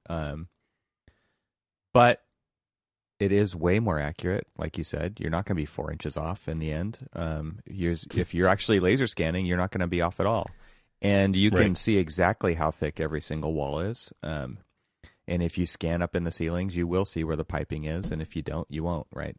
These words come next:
Speaker 1: So, um, but the cool thing about point cloud scanning too is, or just, let's just call it reality capture, is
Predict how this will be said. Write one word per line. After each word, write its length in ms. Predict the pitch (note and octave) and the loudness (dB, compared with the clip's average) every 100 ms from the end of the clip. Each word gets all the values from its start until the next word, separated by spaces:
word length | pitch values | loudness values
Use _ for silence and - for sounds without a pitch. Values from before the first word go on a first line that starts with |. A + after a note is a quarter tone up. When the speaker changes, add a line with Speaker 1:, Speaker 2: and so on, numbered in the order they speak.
| - | -10
Speaker 1:
So, 280 | - E2 E2 - _ _ _ - | -4 -2 -4 -12 _ _ _ -4
um, 400 | F#2+ D2+ D2 D#2+ _ _ - - - - _ _ | 0 0 -4 -10 _ _ -16 -14 -18 -20 _ _
but 120 | - G#2 | 0 0
the 60 | |
cool 200 | G#2 A2+ | 2 4
thing 160 | A2 A2 | 4 4
about 240 | F#2+ F#2 | 6 4
point 180 | - G#2 | 4 0
cloud 200 | - F2+ | 2 2
scanning 360 | - F#2+ F2 E2 | 2 0 0 -2
too 420 | - A#2+ E2+ F#2+ - _ _ - | 0 2 0 -2 -8 _ _ -6
is, 400 | F2 E2+ E2 - | 0 2 0 0
or 140 | F2+ | 0
just, 280 | D#2 D#2+ - | 0 -4 -4
let's 120 | E2+ | -4
just 120 | E2 - | -4 -6
call 140 | D#2 | -6
it 60 | D2 | -2
reality 400 | D#2+ E2 F2+ D2 | 0 2 0 -2
capture, 480 | C#2+ D2+ - D#2+ E2 | -6 -6 -6 -4 -2
is 440 | E2 D#2+ D#2 - | -2 0 -2 -6